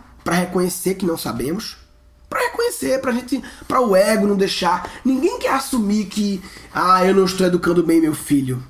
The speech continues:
Ninguém quer assumir isso. E claro, não existe um jeito certo de educar. Mas, é, se você nunca parou pra estudar como ser um pai, um educador, provavelmente você não está com o repertório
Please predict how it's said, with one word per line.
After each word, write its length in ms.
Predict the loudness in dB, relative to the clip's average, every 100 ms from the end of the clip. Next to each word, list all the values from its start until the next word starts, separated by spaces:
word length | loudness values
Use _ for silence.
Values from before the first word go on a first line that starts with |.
| -10
Ninguém 240 | -4 -4 -2
quer 120 | -4
assumir 400 | 0 0 2 0
isso. 320 | -2 -6 -14 -16 -20 -20 -20 -20
E 40 | -10
claro, 360 | -4 0 0
não 120 | 2 4
existe 360 | 6 4 6
um 80 | 4
jeito 200 | 4 -2
certo 380 | -2 -2 -2 -2
de 60 |
educar. 480 | -2 -2 -4 -6 -8 -14 -20 -12
Mas, 560 | -4 -2 -2 -4 -6 -16 -20 -8
é, 500 | -4 -4 -4 -6 -12 -18
se 200 | -6 -2
você 720 | -2 -2 -4 -2 -2 -2 -6 -20 -20 -20 -20 -8
nunca 520 | -2 -2 -2 -4 -6
parou 480 | -2 -2 0 0 -2
pra 240 | -4 -4
estudar 1000 | -4 -4 -6 -4 -4 -2 -4 -4 -10 -20 -20 -20 -20 -20 -20 -20 -18 -2
como 280 | 0 2
ser 240 | 0 0 0
um 80 | 0
pai, 340 | -2 -2 0
um 60 | -2
educador, 640 | -4 -6 -6 -4 -6 -10 -20 -20 -20 -20 -10
provavelmente 920 | -2 2 4 2 2 2 0 -2 -4
você 360 | -4 -4 -4 -4
não 120 | -4
está 260 | -6 -6 -4
com 120 | -2
o 40 |
repertório 760 | -2 -2 -4 -6 -4 -2 -2